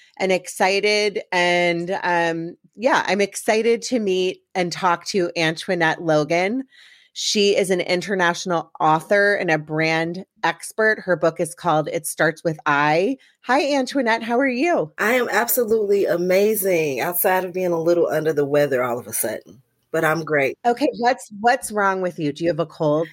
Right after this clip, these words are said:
Speaker 2: That's what I'm thinking, but it also could be allergies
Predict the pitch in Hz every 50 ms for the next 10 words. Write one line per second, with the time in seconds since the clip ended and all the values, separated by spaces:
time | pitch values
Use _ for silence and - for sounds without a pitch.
0 | _ _ - 180 226 240 285 - - 247 214 202 208 247 240 - - 262 277 285
1 | 269 277 285 294 285 269 214 214 220 196 185 - _ - - - 226 247 269 -
2 | - 269 247 247 247 - - 247 240 208 180 202 190 170 - 165 180 202 208 202
3 | 185 170 156 160 147 147 156 - -